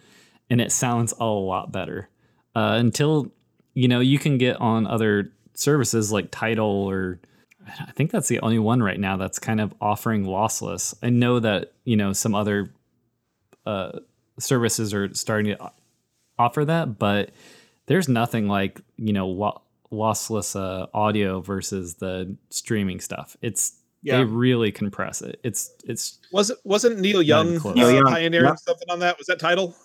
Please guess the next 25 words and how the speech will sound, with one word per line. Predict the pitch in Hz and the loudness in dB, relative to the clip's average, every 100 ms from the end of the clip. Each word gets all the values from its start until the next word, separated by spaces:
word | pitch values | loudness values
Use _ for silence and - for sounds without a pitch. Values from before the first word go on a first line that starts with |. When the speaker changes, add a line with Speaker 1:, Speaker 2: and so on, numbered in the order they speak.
| _ 180 | _ -4
Speaker 3:
or | 135 131 | 0 2
is | 127 | 2
that | 135 | 0
something | 143 123 | 0 -2
else? | 113 104 - 185 | -2 -2 -2 4
Speaker 2:
Yeah. | 185 156 | 4 4
Speaker 3:
Okay. | 131 120 113 _ _ _ _ _ _ - | 2 0 -2 _ _ _ _ _ _ 2
Speaker 4:
No, | 165 170 135 127 | 6 6 4 2
Neil | 139 180 240 | 6 6 8
Young | 170 233 | 6 4
tried | - 151 | 4 4
to | 117 | 6
make | 110 139 | 6 6
his | 120 98 | 4 4
own, | 95 139 | 2 4
Speaker 1:
He | 170 | 6
Speaker 4:
like, | 170 | 6
Speaker 1:
made | 156 | 4
his | 139 | 4
own, | 123 123 92 104 | 2 0 0 0
yeah. | 113 - - - | -2 -2 -10 0
Speaker 4:
lossless, | 117 123 - 127 113 - - _ _ _ _ _ _ _ - | 4 4 4 2 4 0 -8 _ _ _ _ _ _ _ -2
like, | 104 95 | 0 0
player. | - 110 95 82 78 - _ - | 0 2 2 0 -4 -12 _ -6
Speaker 1:
Yeah. | 120 | -4